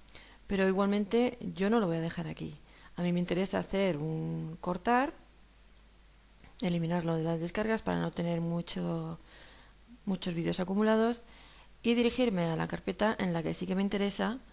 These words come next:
tenerlo para siempre. Y entonces, por ejemplo, me voy al Colegio Focat, que es donde tengo todos mis recursos sobre las focas, y lo pego aquí. Yo ya lo tengo pegado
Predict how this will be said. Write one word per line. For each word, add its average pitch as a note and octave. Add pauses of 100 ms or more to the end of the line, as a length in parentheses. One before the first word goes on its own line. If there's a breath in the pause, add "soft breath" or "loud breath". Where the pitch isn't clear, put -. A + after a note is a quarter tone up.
(360 loud breath)
tenerlo F3
para D#3
siempre. -
Y -
entonces, -
por -
ejemplo, F3+ (320 loud breath)
me F3+
voy E3
al D#3+
Colegio E3+
Focat, B3
que F3
es E3
donde E3
tengo F3
todos -
mis F3
recursos E3+
sobre D#3+
las E3+
focas, - (560 loud breath)
y G#3+
lo G3+
pego D3
aquí. - (800 loud breath)
Yo F3+
ya E3+
lo D#3
tengo F3
pegado A#3+